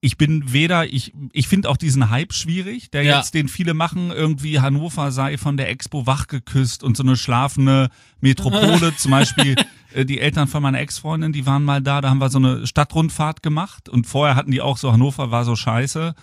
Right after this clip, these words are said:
Speaker 1: oder ist so scheiße, das arme Mädchen zieht jetzt nach Hannover. Nach der Tour haben die in höchsten Tönen von Hannover geschrieben, was für eine tolle Stadt und so, wo ich so dachte, also es ist halt eine normale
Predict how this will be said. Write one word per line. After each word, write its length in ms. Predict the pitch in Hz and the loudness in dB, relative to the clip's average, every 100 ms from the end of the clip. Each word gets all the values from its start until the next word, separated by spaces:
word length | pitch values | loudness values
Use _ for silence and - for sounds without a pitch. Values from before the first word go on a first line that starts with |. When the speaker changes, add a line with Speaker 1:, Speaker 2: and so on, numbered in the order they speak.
| _ | _
Speaker 1:
oder 160 | 117 123 | 0 0
ist 120 | 123 | 0
so 100 | 147 | -2
scheiße, 340 | 139 143 139 | -2 -2 -2
das 160 | 123 120 | -2 -2
arme 300 | 127 131 131 | 0 2 2
Mädchen 400 | 123 131 135 120 | 0 -2 -2 -2
zieht 180 | 143 135 | -4 -6
jetzt 180 | 127 | -2
nach 140 | 127 110 | 0 2
Hannover. 560 | 117 127 170 107 123 - _ _ _ | 4 4 4 2 2 -2 _ _ _
Nach 300 | - 139 190 | 2 4 4
der 200 | - 135 | 0 -2
Tour 320 | - 131 135 127 | 0 2 4 4
haben 160 | 143 | 2
die 100 | 139 | 2
in 120 | 131 120 | 4 6
höchsten 380 | 175 - 143 120 | 4 0 -4 0
Tönen 380 | 147 156 156 - 135 - | 2 2 0 -4 -16 -12
von 240 | - 127 | -2 2
Hannover 360 | 117 131 170 143 | 4 4 0 -2
geschrieben, 260 | 117 117 | 0 0
was 200 | 127 147 | 0 -2
für 80 | - | 0
eine 140 | 139 123 | -2 0
tolle 260 | 139 135 123 | -2 0 -2
Stadt 300 | - 147 - | -4 -4 0
und 60 | 120 | 0
so, 200 | 160 135 - - - | 0 -2 -6 -20 -2
wo 100 | 120 | 0
ich 60 | 117 | 0
so 60 | 120 | 0
dachte, 400 | 127 - 127 - _ - | -2 -4 -10 -12 _ -2
also 320 | 131 127 120 - _ _ - | 0 2 0 -6 _ _ -4
es 120 | - | -2
ist 140 | 147 139 | 0 0
halt 140 | 135 | 2
eine 80 | 135 | 2
normale 840 | 123 107 101 104 143 165 170 196 | 4 4 4 4 2 0 -4 -8